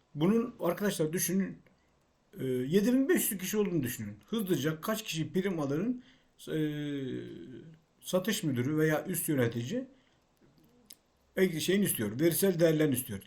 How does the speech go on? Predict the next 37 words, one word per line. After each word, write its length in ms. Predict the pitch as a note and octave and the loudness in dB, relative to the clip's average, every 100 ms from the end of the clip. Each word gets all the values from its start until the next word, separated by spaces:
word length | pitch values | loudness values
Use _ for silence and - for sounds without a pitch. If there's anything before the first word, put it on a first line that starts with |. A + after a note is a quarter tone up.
| - | -2
Geliyoruz, 640 | D3+ F3+ F#3 C#3 F#3 - - _ _ - - | 0 4 4 4 0 -4 -14 _ _ -14 0
ekle, 520 | D#3 F3 D3 D3+ D#3+ - _ - - | 0 2 0 0 -2 -14 _ -20 -6
pivot 360 | G3 E3 D#3 D#3 | 0 2 2 0
table. 400 | D#3+ B2+ D#3 A3+ - _ _ _ - | 0 2 0 -4 -8 _ _ _ 0
Diyoruz 300 | A#3+ C4 B3+ | 2 2 0
ki 120 | D3+ | -2
burada 200 | B2+ A#2 | 0 2
yeni 300 | B2 F3+ A#3+ | 6 6 4
çalışma 340 | G#3 F#3 G#3+ | 0 0 0
sayfası 480 | G3 G#3 G3 G#2 G#2 | 0 0 0 0 0
mı, 280 | G#2+ - F3 | -2 -2 2
var 140 | G3+ | 4
olan 200 | E3+ B2+ | 4 2
ya 220 | B2+ E3 | 0 0
bu 60 | F3+ | 0
sayfadan 460 | - G3+ F3+ D#3+ D3+ | 0 2 2 2 2
mı 60 | |
çalışacaksın, 800 | - D3+ C#3+ - D#3+ - C4+ C4 - _ _ - | 0 -2 -2 0 -2 -2 -4 -6 -12 _ _ -4
seni 280 | F#3+ A3+ | -2 0
başka 220 | G3 - F3+ | 0 0 0
sayfaya 340 | F3+ E3 F3 | 0 4 4
mı 100 | D3 | 4
göndereyim? 380 | A#2 G2+ F#2+ - - _ _ | 2 0 -2 -6 -16 _ _
Ben 160 | E3 F#3+ | 2 2
diyorum 160 | A#3 | 2
ki 60 | D#3+ | 0
sen 180 | F#3 F#3 | 0 2
bana 160 | F#3 | 2
yeni 260 | F3+ F#3+ F#3 | 6 6 6
bir 40 | |
sayfa 320 | E3 E3+ E3 E3 | 2 2 0 0
çalışma, 400 | D#3 C3+ D3+ D3 - | -2 0 -2 -2 -4
e, 220 | C3 B2 | -4 -4
çalışma 320 | B2 D#3+ D#3+ | -2 -2 0
sayfası 440 | D3+ D3 C#3 E3 - | -2 -2 -2 -2 -2
aç 240 | D3 - | -4 -6
diyorum. 200 | G2+ G2 | -12 -12